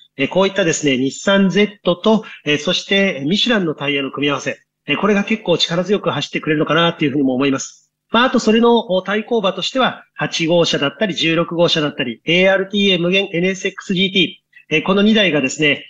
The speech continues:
えー、チャンピオンをかけてどういうふうにこのオートポリスを戦うのか。まあ、この成績によってはね、チャンピオン争いかなりエヌエスエックスにも傾きそうなオートポリスになると思われます。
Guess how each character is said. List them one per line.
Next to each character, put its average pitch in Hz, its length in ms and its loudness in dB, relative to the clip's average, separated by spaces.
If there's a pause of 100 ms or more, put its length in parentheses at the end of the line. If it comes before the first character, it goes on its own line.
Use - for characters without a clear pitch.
え 139 100 -2
ー、 - 20 -14
チ 185 100 -2
ャ 190 60 2
ン 185 80 -4
ピ 165 80 0
オ 143 60 0
ン 139 60 0
を 127 40 -2
か 160 140 -4
け 147 60 -4
て 131 120 -4
ど 180 140 2
う 269 60 4
い 269 60 4
う 214 40 2
ふ 185 60 2
う 170 60 2
に 135 140 -6
こ 147 120 -4
の 147 160 0
オ 160 40 4
ー 156 40 -2
ト 160 120 -2
ポ 165 100 0
リ 143 100 2
ス 147 160 -6
を 165 60 2
戦 143 140 -4 (260)
う 143 60 0
の 127 140 -4
か。 104 120 -18 (300)
ま 165 80 -2
あ、 - 20 0
こ 208 140 2
の 220 80 4
成 240 200 2
績 233 280 0
に 226 80 4
よ 226 80 4
っ 220 80 -10
て 233 80 0
は 170 80 4
ね、 160 120 2
チ 175 120 -2
ャ 180 60 2
ン 175 40 -6
ピ 185 80 -2
オ 180 60 2
ン 180 40 0
争 156 260 0
い 120 40 -6
か 180 140 -2
な 180 100 2
り 160 340 0
エ 147 60 -2
ヌ 156 80 0
エ 160 60 2
ス 160 100 -8
エ 160 60 0
ッ - 20 -18
ク - 80 -18
ス - 80 -8
に 185 80 2
も 196 80 4
傾 156 320 -2
き - 120 -8
そ 147 240 0
う - 20 0
な 156 200 0
オ 139 60 0
ー 135 60 0
ト 139 80 -6
ポ 143 120 -4
リ 123 60 -2
ス 156 160 -4
に 160 60 4
な 139 120 2
る 131 140 -2
と 180 120 4
思 127 280 -4
わ 120 140 -2
れ 107 160 -4
ま 123 100 -2
す。 - 240 -12